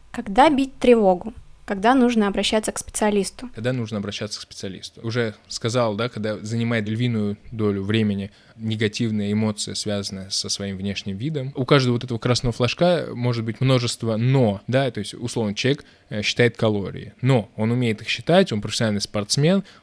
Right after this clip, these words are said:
Speaker 2: он их считает потому что, ну, то есть здесь получается, что внешняя причина не внутренняя, не болезненная, а внешняя, хотя даже нередко мы видим расстройство пищевого поведения у спортсменов, поэтому, казалось бы, изначально внешняя причина привела к тому, что развилось расстройство.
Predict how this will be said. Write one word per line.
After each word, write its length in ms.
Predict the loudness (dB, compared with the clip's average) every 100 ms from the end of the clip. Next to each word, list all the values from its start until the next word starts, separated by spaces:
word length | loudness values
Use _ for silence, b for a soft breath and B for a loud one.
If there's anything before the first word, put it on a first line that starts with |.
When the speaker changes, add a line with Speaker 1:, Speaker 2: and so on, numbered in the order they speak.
| -4
Speaker 2:
он 100 | -4
их 60 |
считает 400 | -2 -2 -2 -2
потому 460 | -6 0 2 4 2
что, 260 | 0 -2 0
ну, 100 | 0
то 80 |
есть 100 | -2
здесь 120 | -2 -2
получается, 420 | -4 -2 -2 -2
что 120 | -4
внешняя 360 | 0 0 0 -2
причина 380 | -2 0 0
не 140 | 2 2
внутренняя, 600 | 2 2 0 -8 -12 -8
не 100 | -2
болезненная, 720 | 2 4 6 4 2 0 -2 -4
а 120 | -4
внешняя, 460 | -2 0 0 0 -2
хотя 420 | -4 0 0 0
даже 320 | -2 -2 -2
нередко 420 | -2 0 0 -2
мы 80 | -4
видим 280 | -2 -2 -4 b b
расстройство 380 | -6 -2 -2 -2
пищевого 340 | -2 -2 -2
поведения 340 | -2 0 0
у 40 | -2
спортсменов, 560 | -2 -2 0 -2 -4 -8
поэтому, 220 | -10 -6
казалось 300 | -2 -2 -2
бы, 80 | -2
изначально 400 | -2 0 0 2
внешняя 320 | 0 0 -2
причина 340 | -4 -8 -8
привела 400 | -8 -8 -4 -6
к 80 | -4
тому, 220 | -4 -2
что 300 | -2 -4 -6 -4
развилось 460 | -4 0 0 0
расстройство. 560 | -2 -6 -6 -8 -8 -12